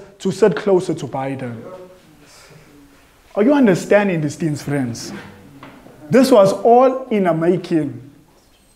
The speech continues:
This current war, it was all in the making. Now, I want you to hear Mister Biden speak about the Catholic Church. By the way, if you go on the internet and you look for this video, it's a Jesuit interviewing him. Now, he is a Catholic.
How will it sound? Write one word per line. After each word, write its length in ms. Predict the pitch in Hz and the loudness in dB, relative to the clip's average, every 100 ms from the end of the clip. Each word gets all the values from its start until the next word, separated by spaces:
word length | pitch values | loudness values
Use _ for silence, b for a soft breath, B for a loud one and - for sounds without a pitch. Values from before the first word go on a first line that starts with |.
| - | -6
This 220 | 131 202 | 2 2
current 460 | - - 220 196 170 | 0 2 4 4 0
war, 580 | 165 190 160 127 - - _ _ _ _ | 4 6 4 0 -10 -20 _ _ _ _
it 80 | 190 | 0
was 160 | 202 - | 2 4
all 240 | 254 247 | 4 4
in 100 | 214 | 4
the 80 | 190 | 0
making. 600 | 175 196 196 180 151 127 B B B | 0 -2 0 0 0 -4 B B B
Now, 480 | - 240 214 - - | 4 4 4 0 -2
I 80 | 220 | 2
want 240 | 247 320 | 2 4
you 60 | 320 | 2
to 140 | - 247 | 4 4
hear 240 | 226 254 | 6 4
Mister 280 | 226 208 214 | 2 0 -2
Biden 500 | 180 196 196 175 165 | 0 2 2 0 -4
speak 440 | - - 254 226 | -10 -2 0 2
about 220 | 202 180 | 2 0
the 100 | 180 | 0
Catholic 380 | 165 208 202 170 | 0 0 0 -2
Church. 280 | - 170 160 | 0 -2 2
By 140 | 208 | 2
the 120 | 233 202 | 4 6
way, 180 | 214 220 B B B | 4 2 B B B
if 140 | - 247 | -4 0
you 120 | 233 | 2
go 120 | 202 | 4
on 140 | 214 202 | 2 2
the 120 | 185 | 2
internet 480 | 226 202 185 196 190 | 0 0 0 0 0
and 80 | |
you 80 | 180 | 0
look 180 | 190 214 | -2 0
for 100 | 208 | 0
this 180 | 185 175 | 2 2
video, 480 | 170 175 196 220 B B | 0 2 4 2 B B
it's 140 | 202 202 | -2 2
a 100 | 175 | 2
Jesuit 560 | - 202 208 226 214 | 2 0 2 4 2
interviewing 600 | 220 208 185 147 180 175 | 2 -2 -4 -4 -4 -4
him. 320 | 156 131 117 - - _ - | -4 -6 -10 -16 -20 _ -4
Now, 180 | 196 185 | 2 6
he 240 | 220 240 | 6 6
is 100 | 220 | 4
a 80 | 180 | 2
Catholic. 460 | 185 196 185 160 | 2 0 0 -4